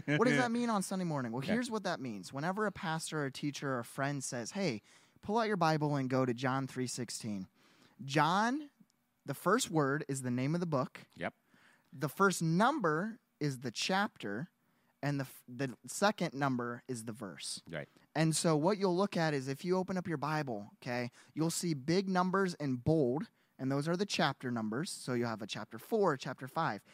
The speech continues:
Speaker 1: And then within the chapters, you'll see smaller numbers next to the start of a sentence, usually.
Speaker 2: Right.
Speaker 1: And those are the verses.
Speaker 2: Right.
Speaker 1: And so often what be-, can become so overwhelming is you're like, "Okay, well, do I just pull out the Bible and start reading?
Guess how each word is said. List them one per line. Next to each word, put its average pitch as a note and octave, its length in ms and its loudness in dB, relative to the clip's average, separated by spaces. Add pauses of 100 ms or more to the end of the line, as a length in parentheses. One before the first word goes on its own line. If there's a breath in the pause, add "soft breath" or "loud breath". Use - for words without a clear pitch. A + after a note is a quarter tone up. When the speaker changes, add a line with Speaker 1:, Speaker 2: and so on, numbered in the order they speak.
(300 loud breath)
Speaker 1:
And E3 160 4
then D#3+ 140 4
within G3 480 2
the A3+ 80 2
chapters, D3 500 -2
you'll C3+ 120 -4
see C3+ 180 -6
smaller D#3 540 0
numbers F3 420 0
next C#3 360 -4
to D3 80 -6
the A#2+ 100 -6
start C3 260 -2
of A2+ 80 -4
a A2+ 60 -6
sentence, D3 520 -4
usually. B2+ 800 -2 (100)
Speaker 2:
Right. F#2 220 0
Speaker 1:
And D3 140 0
those E3 160 0
are E3 80 -2
the D3+ 80 -2
verses. B2+ 500 -4
Speaker 2:
Right. D2+ 140 -4 (440 loud breath)
Speaker 1:
And F3+ 140 2
so G3 160 2
often G#3+ 640 0 (200)
what F#3+ 200 -2
be-, G#3+ 80 -4
can F#3 260 -2
become F3+ 260 -2
so A3 300 0
overwhelming F#3 720 2
is D3 160 0
you're D3+ 100 0
like, C#3+ 380 0 (480 soft breath)
"Okay, E3+ 320 2
well, D#3 160 2
do D3+ 100 2
I D3+ 100 4
just D3+ 220 -4
pull E3 160 0
out D#3 100 0
the D3 60 -4
Bible D3 300 2
and D3+ 100 2
start C#3 220 0
reading? C#3 480 0